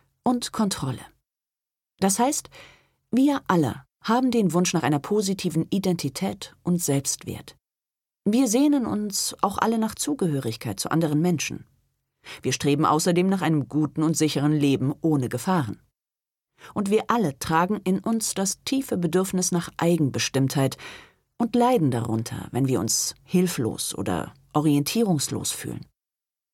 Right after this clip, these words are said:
Nun ist es so, dass auf der Motivebene diese Wünsche nicht nur existieren, sondern auch regelmäßig durch die Realität verletzt werden. Dann streben Menschen häufig verstärkt nach Ausgleich, also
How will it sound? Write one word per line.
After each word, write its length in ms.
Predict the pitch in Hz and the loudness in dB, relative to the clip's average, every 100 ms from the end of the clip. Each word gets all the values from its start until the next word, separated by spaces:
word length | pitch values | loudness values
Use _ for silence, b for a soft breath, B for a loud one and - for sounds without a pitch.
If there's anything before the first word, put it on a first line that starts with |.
| _ _ _ _ 233 | _ _ _ _ 0
Nun 400 | 254 254 262 269 | 2 2 2 0
ist 240 | - - | -2 -2
es 160 | 269 - | -2 0
so, 160 | 254 | -2
dass 320 | 247 254 - | 0 -2 0
auf 280 | - 247 240 | 2 2 2
der 160 | 226 226 | 2 2
Motivebene 1000 | 220 214 330 320 - 208 214 226 262 269 | 2 0 0 0 0 2 2 4 2 0
diese 260 | 240 226 208 | 0 0 2
Wünsche 240 | 226 240 | 2 2
nicht 200 | 226 - | 0 2
nur 100 | 202 | 0
existieren, 840 | 170 - 151 - - 285 220 117 107 B B B B _ - | 2 0 -2 -2 -2 0 0 -2 -4 B B B B _ 2
sondern 360 | 226 226 202 | 4 4 4
auch 120 | 190 196 | 2 2
regelmäßig 640 | 196 180 175 170 175 - | 4 4 4 4 0 -2
durch 180 | 175 - | -2 0
die 160 | 160 | 0
Realität 640 | 151 170 160 147 139 175 | 4 4 4 2 2 0
verletzt 480 | - 175 277 - - | 0 0 0 -4 -6
werden. 320 | 127 - - - _ _ _ _ _ | -6 -6 -8 -14 _ _ _ _ _
Dann 220 | 247 294 320 | 2 4 2
streben 400 | - 320 311 277 | 0 0 2 2
Menschen 420 | 262 247 240 240 | 2 0 -4 -4
häufig 320 | 262 - 240 | -6 -6 -2
verstärkt 400 | 247 - 233 233 | -2 0 0 0
nach 200 | 233 - | -4 -2
Ausgleich, 580 | 302 - - 117 87 - | -2 -2 -2 -2 -2 0
also 240 | 139 147 | 2 2